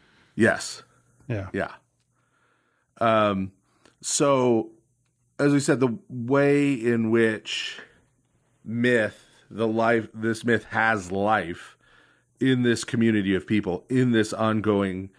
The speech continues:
Speaker 1: even generational way, is through ritual.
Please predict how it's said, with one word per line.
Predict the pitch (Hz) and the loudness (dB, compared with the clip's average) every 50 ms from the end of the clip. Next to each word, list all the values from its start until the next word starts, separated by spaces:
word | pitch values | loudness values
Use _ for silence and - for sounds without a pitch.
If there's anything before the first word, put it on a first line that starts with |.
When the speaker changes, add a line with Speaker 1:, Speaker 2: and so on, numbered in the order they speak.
| _ _ _ - _ _ _ _ _ _ | _ _ _ -20 _ _ _ _ _ _
Speaker 1:
even | 110 113 110 113 110 | -4 -2 -2 0 -2
generational | 98 110 117 113 110 107 107 104 101 - 113 101 98 98 | 0 0 0 2 2 2 2 0 0 -2 -4 -2 0 0
way, | 110 117 117 110 107 104 95 - - - _ _ _ _ | 2 2 2 2 2 0 0 -2 -6 -16 _ _ _ _
is | - 117 120 120 - | -2 0 0 0 0
through | - - 113 101 | 0 0 2 2
ritual. | 101 113 135 143 139 - 127 98 82 76 82 90 120 - | 2 2 0 0 0 0 0 0 0 -2 -4 -8 -10 -12